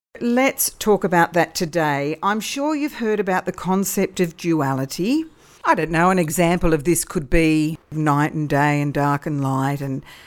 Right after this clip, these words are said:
uh, that sort of opposite. However, I'm talking about the duality that I sort of discovered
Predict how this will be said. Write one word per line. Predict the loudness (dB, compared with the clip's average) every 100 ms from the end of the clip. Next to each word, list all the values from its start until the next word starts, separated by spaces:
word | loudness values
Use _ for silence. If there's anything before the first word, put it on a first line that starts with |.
| -20 -12
uh, | -8 -6 -6
that | -4 -4 -4
sort | -4 -4
of | -4 -4
opposite. | -4 -2 -4 -2 -4 -6 -10 -18 -20 -18
However, | -4 -2 0 2 2 2 0 0
I'm | -2 -2
talking | -2 -4 -2
about | -2 -2 -4
the |
duality | -4 -2 -2 0 -2 -4 -4 -4
that | -6 -6 -2
I | 0 0
sort | 0 0 -2
of | -4
discovered | -8 -4 -2 0 -2 -2